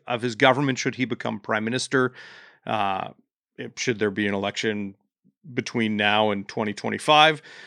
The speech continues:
uh, or even after he, after the twenty twenty-five election,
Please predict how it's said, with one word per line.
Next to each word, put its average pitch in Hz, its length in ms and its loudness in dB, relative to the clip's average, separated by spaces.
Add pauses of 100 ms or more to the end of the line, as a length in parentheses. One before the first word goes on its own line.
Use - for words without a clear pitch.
(240)
uh, 104 240 0
or 110 220 0
even 101 180 -4
after 104 300 -4
he, 107 160 -4 (320)
after 113 280 0
the 117 80 -2
twenty 127 260 -2
twenty-five 123 460 2
election, 120 460 0